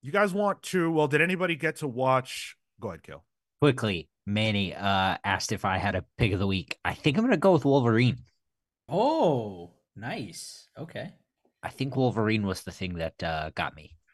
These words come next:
Speaker 2: the most.
Speaker 1: Fair enough.
Speaker 3: Good catch, Manny.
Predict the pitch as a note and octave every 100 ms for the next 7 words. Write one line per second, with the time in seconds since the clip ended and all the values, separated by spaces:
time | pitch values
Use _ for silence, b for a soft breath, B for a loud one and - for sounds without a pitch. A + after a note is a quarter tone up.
0 | _ _ _ _ - G2+ F#2 D2+ - -
1 | - _ _ _ _ _ _ _ A#3 D3+
2 | G2 A#2+ _ _ _ _ _ C3+ B2 C3+
3 | - F#2 G2+